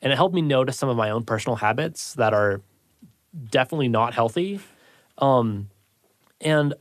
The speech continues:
this book kind of, w-,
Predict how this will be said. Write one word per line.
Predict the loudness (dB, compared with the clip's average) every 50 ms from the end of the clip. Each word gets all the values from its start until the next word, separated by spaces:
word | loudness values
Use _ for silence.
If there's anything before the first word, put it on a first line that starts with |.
| _ _ -4
this | 0 0 0 2
book | 2 2 2 0 -2 -8 -20 -20 _ _ _ _ _ _ _ _ -10
kind | -2 0 4 4
of, | 4 4 2 -2 -12 _ _ _ _ _ _ _ _ _ _ _ _ _ _ _ _ _ _ _ _ _ _ _ _ _ _ _
w-, | -14 -14 -14